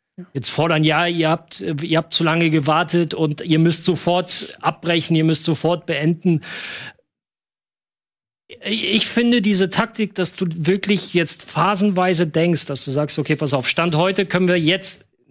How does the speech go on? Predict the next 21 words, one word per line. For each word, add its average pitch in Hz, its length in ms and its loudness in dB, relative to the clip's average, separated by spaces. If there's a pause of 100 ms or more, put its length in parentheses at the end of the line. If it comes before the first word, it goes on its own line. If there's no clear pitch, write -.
in 170 120 2
den 160 80 4
nächsten 165 260 0
zwei 165 180 2
Wochen 156 220 2
nicht - 200 2
spielen. 127 240 0
Lass 139 220 0
uns 156 140 2
in 156 120 -4
zwei 139 220 0
Wochen 185 240 2
zusammensetzen, 185 760 0 (420)
dann 147 120 -2
haben 156 120 4
wir 147 80 4
neue 175 220 4
Erkenntnisse 185 760 0
oder 143 160 0
auch 135 160 -2
nicht.“ 262 340 0